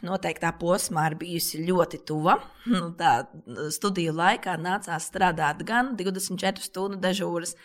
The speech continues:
gan tikai naktsmaiņas, pēc tam arī rezidentūras laikā mums bija obligātās tādas tā kā nakts dežūras.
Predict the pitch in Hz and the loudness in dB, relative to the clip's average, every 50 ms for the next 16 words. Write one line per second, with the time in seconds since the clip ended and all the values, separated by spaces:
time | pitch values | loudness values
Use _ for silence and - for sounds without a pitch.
0 | - - - - - - _ - 147 156 180 180 185 220 226 233 247 247 220 190 | -20 -20 -20 -20 -20 -20 _ 2 6 6 6 6 6 4 2 4 4 6 6 6
1 | 190 190 190 190 - - 180 175 170 160 165 165 170 170 185 - - - - 175 | 6 6 4 0 -6 -2 0 2 2 2 0 -2 -6 -8 -8 -8 -6 -4 -2 -4
2 | 170 - - - 202 202 220 233 247 226 185 185 247 - - 190 180 160 - 165 | -2 -2 -2 0 2 4 4 4 2 2 0 0 -2 0 0 -2 -2 -2 -2 -4
3 | 165 160 - - 185 180 185 208 202 180 170 165 170 180 - 185 170 175 196 208 | -4 -4 -4 0 2 4 4 4 2 -2 -6 -6 -8 -10 -8 -4 0 2 2 4
4 | 214 185 - 160 160 - - 160 - - - - - - - 160 - 160 160 165 | 2 2 0 -2 -6 -6 -8 -12 -12 -10 -10 -10 -10 -10 -8 -4 0 0 2 4
5 | 180 180 180 - 202 175 175 160 165 156 123 - - - - - | 2 2 0 -4 -6 -4 -4 -2 -2 -2 -4 -4 -4 -4 -4 -6